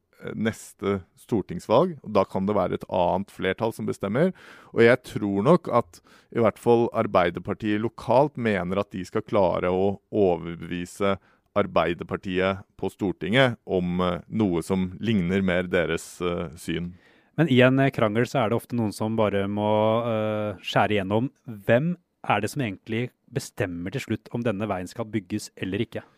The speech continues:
Speaker 1: I Norge så er det jo til syvende og sist Stortinget som bestemmer, og, eh, regjeringen har jo et flertall på Stortinget nå, sånn at, eh,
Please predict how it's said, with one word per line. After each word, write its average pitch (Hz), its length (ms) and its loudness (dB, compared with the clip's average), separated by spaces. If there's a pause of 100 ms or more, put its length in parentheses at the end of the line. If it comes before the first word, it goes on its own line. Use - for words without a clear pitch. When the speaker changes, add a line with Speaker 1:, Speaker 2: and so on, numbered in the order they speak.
(420)
Speaker 1:
I 113 80 2
Norge 120 340 6
så 131 160 6
er 85 300 4
det 110 60 4
jo 127 60 4
til 131 140 -2
syvende 95 420 -2
og 113 60 2
sist - 300 -4
Stortinget 87 640 -4
som 101 120 -2
bestemmer, 110 520 4 (120)
og, 113 460 6
eh, 104 400 2
regjeringen 101 720 2
har 95 260 4
jo 98 140 4
et 98 140 -4
flertall 90 360 -4
på 110 120 -2
Stortinget 92 380 -4
nå, 170 220 8 (380)
sånn 117 300 2
at, - 180 -2
eh, 113 360 6